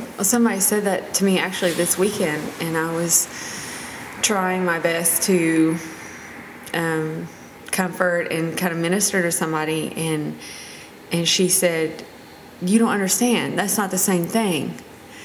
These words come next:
And I, and it kinda hit me a little bit because she's right. It wasn't the exact same thing, the, the thing I was talking to her about.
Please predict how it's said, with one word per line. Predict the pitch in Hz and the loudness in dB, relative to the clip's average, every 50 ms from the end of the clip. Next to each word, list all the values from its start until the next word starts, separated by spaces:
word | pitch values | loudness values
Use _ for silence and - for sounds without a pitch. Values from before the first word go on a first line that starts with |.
| - - - - - - - - - - - - - | -16 -16 -16 -16 -16 -18 -18 -18 -20 -20 -12 -6 -2
And | 190 190 180 180 | 0 0 2 2
I, | 175 175 175 - - | 0 0 -2 -2 -2
and | - 190 180 175 | -2 0 2 2
it | 170 - - - | 0 0 0 0
kinda | 208 226 247 254 | 0 2 2 0
hit | 240 - 330 339 247 | 0 0 0 2 2
me | 240 220 | 2 2
a | 190 | 2
little | 180 180 185 180 | 4 4 2 4
bit | 180 185 170 165 170 151 - - | 4 4 4 4 2 0 -2 -2
because | 175 185 185 202 190 185 180 180 180 180 - - - | -2 0 0 2 2 4 4 4 4 2 2 2 2
she's | - - 233 214 233 | 2 2 2 2 2
right. | 277 359 302 - - - | 2 2 2 2 2 0
It | 175 180 | 0 2
wasn't | 202 233 233 247 220 175 | 2 2 2 2 2 2
the | 196 | 2
exact | 180 170 175 170 170 175 165 180 - - | 2 2 2 2 2 2 0 0 -2 -2
same | - 262 254 269 269 | 0 2 2 2 2
thing, | 269 294 277 277 277 277 277 269 269 247 - - - 165 | 2 0 0 2 4 4 6 4 4 2 -2 -4 -2 0
the, | - 185 180 170 170 170 160 - - - | 2 4 4 4 4 2 0 -2 -4 -6
the | - - 147 165 165 | -6 -4 -4 -4 -2
thing | 160 - 180 180 170 | 0 2 2 2 2
I | 170 160 | 2 0
was | 156 165 170 - | 2 2 2 2
talking | - 160 151 156 - 170 | 2 0 -2 -2 -2 -2
to | 180 | 0
her | 170 156 | 0 0
about. | 151 151 143 127 | 0 -2 -2 -4